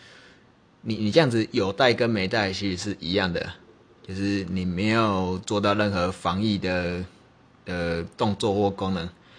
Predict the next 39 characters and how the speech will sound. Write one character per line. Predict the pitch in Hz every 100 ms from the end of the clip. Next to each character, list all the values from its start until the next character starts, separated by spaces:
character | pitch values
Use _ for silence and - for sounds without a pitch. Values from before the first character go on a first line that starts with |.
| - - -
你 | 95
这 | 95 185
样 | 156
啊， | 92 95 95 98
有 | 101 98
时 | 104 127
候 | 143 170
啊， | 117 110
我 | 113 117
们 | 101 117
在 | 120 156 139 123 -
职 | - 131
业 |
安 | 151 123
全 | 123 113
卫 | 135 110
生 | - 104
里 | 104
面 | 95
还 | 92 107
讨 | 131 92 98
论 | 117
到， | 123
就 | 120
是 | 123
说， | 120 123 120 - - - - - -
呃， | - 95 95 -
这 | - 143 127
样 | 156 139 117
反 | 110 107 92 92
而 | 95 92
会 | 113 156 131
让 | 135 131 117 101 95
你 | 92
的 | 90 104 98
风 | 101 151 170
险 | 170 90 69
增 | - 90
加。 | 90 92 87